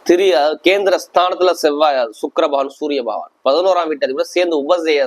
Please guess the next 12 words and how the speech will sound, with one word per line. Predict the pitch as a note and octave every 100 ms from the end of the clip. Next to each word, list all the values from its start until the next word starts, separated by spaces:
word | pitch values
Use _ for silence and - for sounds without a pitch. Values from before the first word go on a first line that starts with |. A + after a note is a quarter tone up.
| A#2
ஸ்தானத்தோட | B2 B2+ B2+ C#3+
சேர்ந்து | - E3+ D#3
உட்கார்ந்துருக்காரு, | B2 A#2+ G2+ D#2 - _ _ _ _ _ - _ _ _ -
சேர்ந்து | D3+ D3+
உங்க | D3 A#2+
ராசியை | B2 - C3+ -
பார்க்கிறார். | C3+ D3 - F#2 - _ _ _ _ _ _ _ _ _ - - - - - - A#2+ -
அது | A#2 G#2+ A#2
மிகப்பெரிய | B2 E3 E3 _ D3+ D#3 C#3+
வரும். | A2+ - -
அது | B2
இல்லாம | C#3+ F3